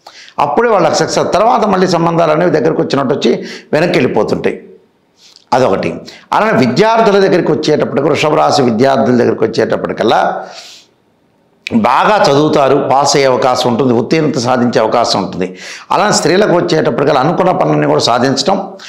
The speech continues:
భర్తకి తోడుగా ఉండాలని, ప్రతి వాళ్ళకి తోడుగా ఉండాలని కొన్ని కొన్ని ఆలోచనలు చేస్తుంటారు. అంటే ఆలోచనలు చేసి ఆచరణ యోగ్యంగా వాళ్ళు ప్రవేశపెట్టే అవకాశాలు ఎక్కువగా ఉంటాయి.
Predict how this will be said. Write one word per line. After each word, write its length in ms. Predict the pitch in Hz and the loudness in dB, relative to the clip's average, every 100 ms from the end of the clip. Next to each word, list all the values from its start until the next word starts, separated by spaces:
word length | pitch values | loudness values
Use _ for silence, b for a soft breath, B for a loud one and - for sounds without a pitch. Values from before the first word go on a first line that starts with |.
| B B - | B B -2
భర్తకి 360 | 139 156 196 | 0 2 0
తోడుగా 400 | 185 156 156 156 | 2 2 2 2
ఉండాలని, 440 | 147 139 135 135 135 | 2 2 2 0 0
ప్రతి 160 | 127 | 0
వాళ్ళకి 300 | 135 139 160 | 2 2 0
తోడుగా 360 | - 131 135 135 | 0 0 2 2
ఉండాలని 500 | 131 127 123 120 120 - B B - | 2 2 2 0 -2 -4 B B -4
కొన్ని 160 | 156 | -2
కొన్ని 260 | 160 135 135 | 0 0 2
ఆలోచనలు 580 | 117 139 202 214 202 - | 2 2 2 2 2 2
చేస్తుంటారు. 520 | 143 143 143 127 117 | 0 -2 -2 0 0
అంటే 220 | 123 147 | 0 0
ఆలోచనలు 480 | 170 147 196 196 180 | 0 2 2 2 0
చేసి 500 | 147 160 - 180 - B B - | 0 0 0 0 -2 B B -2
ఆచరణ 400 | - 170 202 202 | 0 2 0 2
యోగ్యంగా 520 | 185 180 180 170 180 | 2 0 0 0 2
వాళ్ళు 200 | 175 151 | 2 0
ప్రవేశపెట్టే 600 | - 151 175 165 170 - | 0 0 0 -2 -4 0
అవకాశాలు 480 | 143 143 160 160 165 | 0 0 -2 0 -2
ఎక్కువగా 340 | 147 175 151 | 0 0 2
ఉంటాయి. 320 | 117 101 - | 0 0 -4